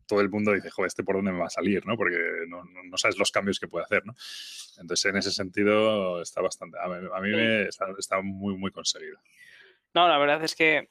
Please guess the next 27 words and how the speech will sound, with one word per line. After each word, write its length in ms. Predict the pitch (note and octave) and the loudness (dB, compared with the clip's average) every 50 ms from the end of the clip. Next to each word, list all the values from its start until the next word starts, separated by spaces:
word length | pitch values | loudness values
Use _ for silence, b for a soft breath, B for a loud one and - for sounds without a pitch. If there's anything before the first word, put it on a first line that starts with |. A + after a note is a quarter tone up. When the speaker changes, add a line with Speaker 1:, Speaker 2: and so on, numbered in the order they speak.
| _ - | _ -10
Speaker 2:
además 360 | - C#3 C3+ C3+ D3 C#3+ - - | -6 -4 -2 0 0 -2 -2 -2
presta 320 | - D#3 - - D#3+ C#3+ | -4 -4 0 2 2 2
mucho. 360 | D3 D#3 D#3+ - - C3+ B2 | 2 0 -4 -6 -8 -10 -10
O 80 | A#2+ B2+ | -8 -6
sea, 320 | - D3+ D3 C#3 C3+ C3+ | -2 0 0 2 0 0
si 300 | C3 - - C#3 C3+ C3+ | -2 -4 -4 -4 -2 -2
se 160 | B2+ - D3 | -2 -2 -4
puede 220 | C3+ - D3+ D3+ C#3+ | 0 2 2 2 2
jugar 240 | - E3 D#3 D3 D3 | 4 2 4 4 4
a 80 | C#3+ | 4
cuatro 280 | D3 D3+ D3 D3 - D3+ | 4 4 2 2 0 -2
es, 220 | C#3+ - - - - | -2 -4 -6 -6 -6
es 220 | D3 D3 - - | -6 -6 -4 0
una 140 | - D3+ C#3+ | 2 2 4
pasada 320 | C#3 C3+ - - D3+ D3+ D3 | 4 2 2 2 2 2 2
porque 260 | D3 D3 C3+ C3 - - - _ | 2 2 2 2 2 2 -6 _
te, 320 | - D3+ C3 C3 - - - _ _ - - - | 2 4 4 4 2 -2 -16 _ _ -10 -8 -6
no 280 | E3+ E3 E3 F3 F#3 F#3 | -2 2 6 6 6 6
dur-, 240 | F3 F#3 F#3 E3+ - | 4 0 -2 -2 -4
no 320 | - E3+ E3 D#3 D#3+ F3 | -4 -2 0 2 2 2
suele 240 | - - G3+ F#3+ F#3 | 2 2 2 4 4
durar 260 | F3+ E3+ E3+ E3 E3 | 4 4 4 4 2
mucho 200 | E3 E3 - - | 0 -2 0 4
la 120 | E3 E3 D#3+ | 4 4 4
partida 360 | E3 D#3 - - F3 F3 F3 | 4 0 0 0 4 4 4
y 100 | E3 D#3+ | 4 4
te, 200 | - D3+ D3 | 2 2 2